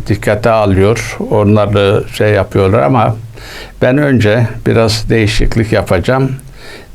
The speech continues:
Depremin ve yanardağların faydalarından bahsedeceğim önce. Evet, depremler yıkıcılığı var, anlatacağım.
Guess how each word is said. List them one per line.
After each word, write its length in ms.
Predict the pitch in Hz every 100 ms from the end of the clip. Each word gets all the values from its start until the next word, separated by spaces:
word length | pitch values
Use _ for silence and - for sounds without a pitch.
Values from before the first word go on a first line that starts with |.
| -
Depremin 600 | 123 127 131 131 147 127
ve 80 | 120
yanardağların 920 | 117 123 120 123 117 117 110 113 120
faydalarından 960 | 120 117 117 120 117 120 113 113 110 104
bahsedeceğim 760 | 104 92 107 92 98 98 95
önce. 380 | 92 82 82 82 - - - - - - - - - - - - - - - - - - - -
Evet, 380 | 143 131 - - - - - - - - - - 127
depremler 600 | 131 143 151 151 160 165 - - - - - - - - - - - -
yıkıcılığı 760 | 117 135 127 143 135 139 139
var, 460 | 135 120 - - - - - - - - - -
anlatacağım. 800 | - 107 110 107 110 113 104 87